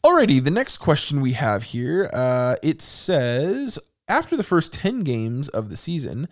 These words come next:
what do you think the Canucks' record will be?" And just to refresh the memory of, uh, fans out there, the first ten games are Oilers, Flyers, Capitals, Jackets, Wild, Sabres,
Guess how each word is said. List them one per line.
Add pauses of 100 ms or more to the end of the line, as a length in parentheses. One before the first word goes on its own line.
(240)
what
do
you
think
the
Canucks'
record
will
be?" (800)
And
just
to
refresh
the
memory
of, (320)
uh,
fans
out
there, (260)
the
first
ten
games
are (160)
Oilers,
Flyers, (760)
Capitals,
Jackets, (420)
Wild,
Sabres,